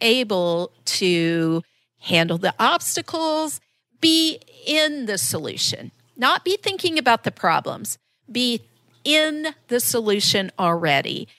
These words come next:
and be able to make quick decisions, because money loves to move. And so one of the things that Alex and I have talked about is the ways that we ground and interrupt. And we've spoken about tapping.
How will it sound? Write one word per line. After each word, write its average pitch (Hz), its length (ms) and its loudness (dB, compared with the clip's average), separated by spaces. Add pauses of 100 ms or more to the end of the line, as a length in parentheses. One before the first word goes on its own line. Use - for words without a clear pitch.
(380)
and 208 360 4
be 220 260 -6
able 254 260 2
to 240 160 -4
make 175 260 -2
quick - 400 0
decisions, 185 840 0
because 185 340 -2
money 208 320 2
loves 196 640 2
to 208 120 -2
move. 165 520 -2 (400)
And 196 440 2 (160)
so 196 880 2
one 240 280 2
of 254 320 0
the 208 220 4
things 196 720 -2
that 165 640 4 (180)
Alex 196 540 0 (100)
and 180 180 -2
I 175 200 2
have 175 180 0
talked 466 300 2
about 180 500 2
is 277 380 -4
the 320 100 -6
ways 240 340 0
that 254 140 0
we 240 140 -4
ground 185 420 0
and 202 140 -2
interrupt. 208 640 -4 (420)
And 214 300 4
we've 214 160 -2
spoken 208 380 -2
about 160 220 -2
tapping. 160 520 -2